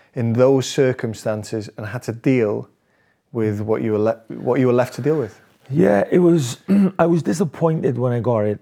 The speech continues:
Speaker 2: and we had a few games that we don't, we weren't doing very well. I was disappointed with them, some, a lot of the media in how they looked at it. They should have looked at it differently. I've been in the game long enough, I can accept criticism, I don't mind, but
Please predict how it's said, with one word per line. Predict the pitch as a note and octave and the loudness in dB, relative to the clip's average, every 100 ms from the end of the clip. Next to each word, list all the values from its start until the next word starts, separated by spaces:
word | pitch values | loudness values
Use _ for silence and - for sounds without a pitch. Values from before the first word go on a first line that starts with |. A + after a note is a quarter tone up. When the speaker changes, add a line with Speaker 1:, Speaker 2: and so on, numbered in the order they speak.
| - | -8
Speaker 2:
and | - B2 A#2 | -6 -4 -2
we | A2+ | 0
had | G#2+ | -2
a | G2+ | -2
few | - A#2 G#2 | -4 -4 -2
games | A2 G#2 G2 | -2 -2 -2
that | |
we | G2 | -4
don't, | G2+ G#2+ G#2+ A2 | -4 -6 -6 -8
we | - | -6
weren't | - A2+ G2+ | -4 -4 -4
doing | G#2+ G#2 | -4 -4
very | G#2+ G2 | -2 -2
well. | F#2+ G2 G2 - | -4 -4 -6 -8
I | A2 | -8
was | G2+ A2 | -8 -8
disappointed | B2 B2+ - A#2 A2+ | -8 -8 -6 -8 -6
with | G2 G2+ | -6 -4
them, | G2 G2+ - _ | -4 -6 -8 _
some, | - B2 B2 - _ _ _ _ _ - | -10 -8 -8 -10 _ _ _ _ _ -12
a | C3 | -6
lot | B2 C#3+ D3 G#2 | -2 0 2 0
of | G#2 | -2
the | |
media | G#2+ G#2 G2 F2+ F2 F2 _ _ _ _ _ _ _ _ _ - | -4 -4 -4 -4 -6 -10 _ _ _ _ _ _ _ _ _ -10
in | G#2+ | -6
how | A2 A2+ | -4 -2
they | G#2 | -2
looked | G#2 G2+ - F#2 | -2 -4 -6 -10
at | F#2 | -10
it. | F#2 - | -10 -8
They | A2+ | -6
should | - C3 | -2 -2
have | |
looked | A#2+ G#2+ | 0 -2
at | |
it | G#2 - | -4 -4
differently. | G#2 - F2+ - - _ _ _ _ _ _ - _ - - - | -8 -8 -12 -10 -12 _ _ _ _ _ _ -20 _ -20 -16 -8
I've | C#3 | -2
been | D3 D3 | 0 2
in | B2+ | 2
the | |
game | G#2 A2+ A2+ | 2 2 2
long | A#2 A2+ | 2 2
enough, | A2 G#2+ G2 | 2 0 -2
I | G#2+ | -6
can | A2 | -6
accept | G#2+ - A2 - | -8 -6 -6 -6
criticism, | - - - G#2 | -14 -16 -12 -10
I | G2+ | -6
don't | G#2 - | -6 -6
mind, | F2+ G2 F#2+ | -6 -6 -4
but | F#2+ | -4